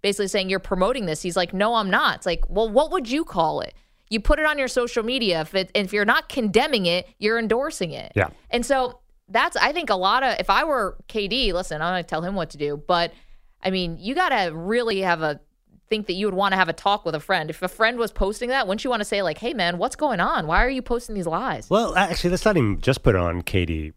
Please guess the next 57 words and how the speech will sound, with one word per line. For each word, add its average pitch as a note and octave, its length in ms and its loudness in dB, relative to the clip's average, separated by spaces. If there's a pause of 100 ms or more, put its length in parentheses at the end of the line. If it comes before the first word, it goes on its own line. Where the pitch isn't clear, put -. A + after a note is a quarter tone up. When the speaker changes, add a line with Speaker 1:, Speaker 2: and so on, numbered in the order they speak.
(120)
Speaker 2:
Well, A#2+ 200 -4
why B2 160 6
doesn't C3+ 260 0
the - 80 -6
team C3 220 2
cut B2 240 2
him? C2 160 -10
Speaker 1:
Oh, D#4 160 0
they A3+ 140 -2
could F4 280 -2
if G4+ 140 -8
they - 80 6
Speaker 2:
Why, C#3+ 120 6
Speaker 1:
wanted C3 140 4
Speaker 2:
I - 40 8
mean, C3+ 80 4
Speaker 1:
to. C3 60 6
Speaker 2:
I'm B2+ 160 6
sure E3 220 4
they B2+ 100 4
can't G2 240 2
trade G2+ 300 2
him F#2 140 2
right F#2+ 240 -2
now F#2+ 280 2
this G2 300 -2
week. A2 340 -2 (380)
Why C3+ 160 6
doesn't D3+ 240 2
the C#3+ 80 2
league C#3+ 280 2
say F2 140 2
something? D#2 420 -8 (220)
I'd C3 180 4
say D#3 140 4
something C3+ 360 6
real. A2+ 260 2
Or F#2 180 0 (200)
Speaker 1:
They, G3+ 160 -2
Speaker 2:
just - 100 -2
Speaker 1:
they A3 80 6
put D4 200 0
out D#4+ 120 2
a D4+ 60 -4
statement A3+ 340 0
over F#3+ 220 0
the F3+ 80 0
weekend. E3+ 600 -2
They E3+ 140 0
didn't G#3 300 -2
call G#3+ 240 4
out F#3 180 2
Kyrie E3+ 320 2
Irving D#3+ 220 -4
by D3 200 0
name. C#3+ 460 -8 (260)
And F#3 400 0